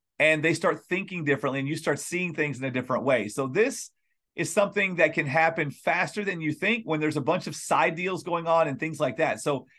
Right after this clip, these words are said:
again, know who you're dealing with, understand the situation, understand that you're both committed to being selfless to the business, and that you are determined to do what's right by the business. And that means auditing and,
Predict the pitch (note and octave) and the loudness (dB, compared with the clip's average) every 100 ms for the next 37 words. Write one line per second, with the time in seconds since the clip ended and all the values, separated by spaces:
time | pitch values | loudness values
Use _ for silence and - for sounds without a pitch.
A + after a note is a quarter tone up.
0 | _ - D3+ F3+ D#3 A2 - _ - B2+ | _ -8 0 2 2 0 -8 _ -8 2
1 | D3+ G#3+ G3+ A#3 A#3 G3+ G3 F#3+ F3 E3+ | 6 6 6 2 0 0 -2 -4 -2 2
2 | E3 D#3+ _ _ _ D#3 F#3+ G#3 G#3 G#3 | 2 0 _ _ _ -2 0 0 2 2
3 | G#3 - G3+ F#3+ E3 D#3+ D#3+ D3+ E3+ G3+ | 2 -2 -4 0 2 2 0 -4 -2 -2
4 | - F#3+ F#3 D#3+ D#3+ D3 D#3+ - E3 C#3 | 0 0 0 -2 0 0 -2 -4 -6 -4
5 | C#3 F#3 A#3+ F3+ - D3+ E3 C#3+ - E3+ | -2 -2 -2 -4 -4 -2 -2 -2 2 2
6 | F3+ G#3+ G#3 - C#3 B2+ E3+ A#3+ C4+ - | 2 -2 -2 -4 -6 -4 -2 -2 -2 -4
7 | - - - _ - D#3+ E3+ E3 D#3+ G#3 | -18 -20 -20 _ -8 -2 0 0 0 0
8 | A3 F3 E3+ D#3+ D3+ G3 G3+ F#3+ D#3+ F3 | 4 6 6 2 -2 -2 -2 -2 -4 -6
9 | D3+ F3+ F3+ E3 C#3+ B2 D#3 D#3 D#3 C#3+ | -4 -2 0 0 2 4 4 6 2 2
10 | C3+ D#3 D3 B2+ C#3 C#3+ F3+ F3 F3+ F3 | 2 0 0 -6 -4 0 0 0 -4 -4
11 | - E3 F3+ F3+ F3+ D#3 | 2 4 4 0 -2 -4